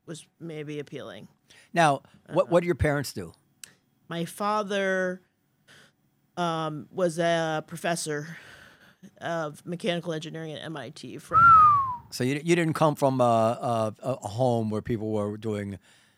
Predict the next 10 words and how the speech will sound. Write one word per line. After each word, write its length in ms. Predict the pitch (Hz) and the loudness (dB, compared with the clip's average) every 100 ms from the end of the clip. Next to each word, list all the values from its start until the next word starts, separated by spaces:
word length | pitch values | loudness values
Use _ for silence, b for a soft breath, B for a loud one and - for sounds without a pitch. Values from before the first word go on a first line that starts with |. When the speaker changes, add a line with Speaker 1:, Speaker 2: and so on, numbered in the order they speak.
| b | b
Speaker 2:
you 80 | 127 | -6
know, 180 | 107 104 | -4 -4
tough 460 | - 113 - - - - - | -2 -4 -4 -12 -16 -20 -12
jobs, 420 | 113 104 98 98 | -2 0 0 -4
working, 480 | 104 107 110 101 98 | -4 -6 -4 -8 -6
uh, 80 | 95 | -2
Speaker 1:
Well, 140 | 214 - | 0 2
actually, 460 | 233 262 - 214 | 0 0 -2 0
I 120 | - | 2
mean, 300 | 190 196 180 | 0 0 -4